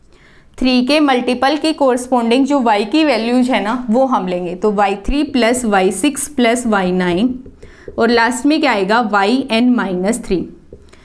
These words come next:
तो यहाँ पे लास्ट में क्या आएगा वाई एन माइनस टू प्लस वाई एन माइनस वन। ठीक है, तो ये हमारा फॉर्मूला हो जाएगा। कैसे हमने लिया है, मान लो हमने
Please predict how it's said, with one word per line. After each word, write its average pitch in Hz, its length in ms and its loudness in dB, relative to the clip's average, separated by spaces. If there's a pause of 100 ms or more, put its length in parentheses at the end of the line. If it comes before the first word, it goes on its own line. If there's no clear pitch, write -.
(180)
तो 254 60 2
यहाँ 254 380 4
पे 320 80 2
लास्ट 294 320 0
में 285 140 4
क्या 277 120 2
आएगा 214 320 2
वाई 214 480 0
एन 240 180 2
माइनस 214 580 0
टू 202 200 2 (420)
प्लस 220 380 0
वाई 214 440 2
एन 233 220 2
माइनस 185 520 -2
वन। 175 180 -2 (840)
ठीक 294 180 -4
है, 214 60 -2 (560)
तो 247 60 2
ये 262 220 4
हमारा 247 400 2
फॉर्मूला 220 440 0
हो 247 180 0
जाएगा। 185 320 0 (140)
कैसे 247 320 0
हमने 262 280 2
लिया 247 260 2
है, 247 220 0
मान 226 240 2
लो 254 160 2
हमने 254 400 0